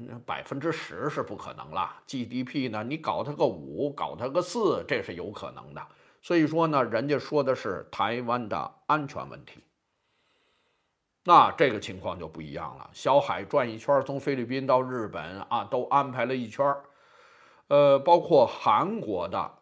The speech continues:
司令部，现在他们也接到了消息，也就是未来台湾有事，在韩国的美军，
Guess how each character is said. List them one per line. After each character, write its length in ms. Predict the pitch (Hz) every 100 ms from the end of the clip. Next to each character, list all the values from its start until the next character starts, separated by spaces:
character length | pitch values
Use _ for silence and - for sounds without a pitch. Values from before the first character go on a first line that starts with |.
| _
司 220 | - 170
令 160 | 147 143
部， 320 | 147 - -
现 220 | - 160
在 100 | 123
他 180 | 120 -
们 120 | 120
也 160 | 92 80
接 240 | - 113
到 160 | 113 107
了 100 | 90
消 260 | 92 117 110
息， 280 | - - _ _ _ _ _ _
也 160 | 151 156
就 160 | 185
是 80 | 170
未 240 | 180 156
来 180 | 117 139
台 220 | 220 139
湾 160 | 147 156
有 200 | 123 87
事， 360 | - 151 - - _ _ _ _ _ -
在 260 | 185 147 117
韩 460 | - 135 120 196
国 200 | 156 139
的 140 | 156 131
美 400 | 120 117 78 69
军， 460 | 135 165 165 -